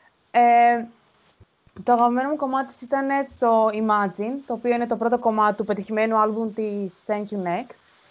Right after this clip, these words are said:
Είναι ένα τραγούδι που πραγματικά με συγκίνησε και θα μείνει το αγαπημένο μου γιατί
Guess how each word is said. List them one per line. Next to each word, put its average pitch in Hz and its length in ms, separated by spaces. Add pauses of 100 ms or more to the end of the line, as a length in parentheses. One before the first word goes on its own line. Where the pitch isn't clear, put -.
(260)
Είναι 285 200
ένα 359 40
τραγούδι 311 260
που 330 60
πραγματικά 294 380
με 277 80
συγκίνησε 208 840 (340)
και 240 100
θα 247 140
μείνει 254 180
το 320 60
αγαπημένο 269 360
μου 285 80
γιατί 247 500